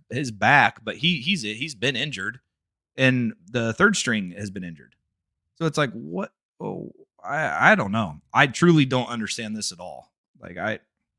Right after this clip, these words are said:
I, obviously I'm taking Colorado minus four and a half,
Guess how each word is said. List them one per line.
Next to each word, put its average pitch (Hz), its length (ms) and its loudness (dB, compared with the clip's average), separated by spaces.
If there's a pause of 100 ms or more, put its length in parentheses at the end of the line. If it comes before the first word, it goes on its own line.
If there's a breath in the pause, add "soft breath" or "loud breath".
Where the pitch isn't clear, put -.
(960)
I, 76 160 -10
obviously 160 500 4
I'm 147 100 2
taking 139 260 2
Colorado 117 460 4
minus 110 300 -2
four 107 220 -6
and 90 80 -8
a 82 40 -6
half, 95 460 -6